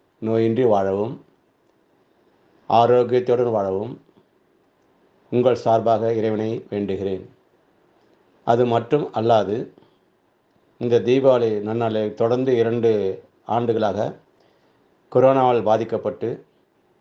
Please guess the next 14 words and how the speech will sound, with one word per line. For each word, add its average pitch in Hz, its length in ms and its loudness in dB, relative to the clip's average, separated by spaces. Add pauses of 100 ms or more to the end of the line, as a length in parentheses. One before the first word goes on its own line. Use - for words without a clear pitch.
(1800)
சிகிச்சை 127 580 -2
பெற்று 117 340 -2
வீடு 117 200 -2
திரும்பிய 107 380 0
அனைத்து 110 400 -2
உள்ளவர்களுக்கு 101 300 -2
வாழ்த்துக்கள் 101 480 -2
கூறுவது, 95 600 -6 (1040)
கூறுவதோடு, 107 680 0 (2500)
முதல் 123 240 4
முதலாக 135 440 4
பள்ளியை 123 400 0
இப்போதுதான் 117 440 -2
திறந்தார்கள். 110 640 -4